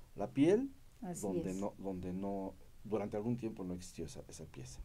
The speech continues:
Speaker 2: Y es por eso que es integral. O sea, lo primero que va a revisar es el estado dental, vamos a decir, o sería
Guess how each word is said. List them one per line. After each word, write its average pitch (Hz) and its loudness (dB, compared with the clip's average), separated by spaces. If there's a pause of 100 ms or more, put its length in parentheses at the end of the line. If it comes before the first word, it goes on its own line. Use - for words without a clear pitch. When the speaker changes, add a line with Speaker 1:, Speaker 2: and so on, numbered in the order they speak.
Speaker 2:
Y 339 4
es 349 4
por 403 2
eso 359 2
que 330 -2
es 311 0
integral. 233 4 (360)
O - -10
sea, 208 4
lo 208 6
primero 320 8
que 294 6
va 285 10
a - 8
revisar 247 6 (220)
es 214 2
el 214 6
estado 214 6
dental, 175 2
vamos 170 0
a 175 -6
decir, 175 0
o 196 4
sería 208 4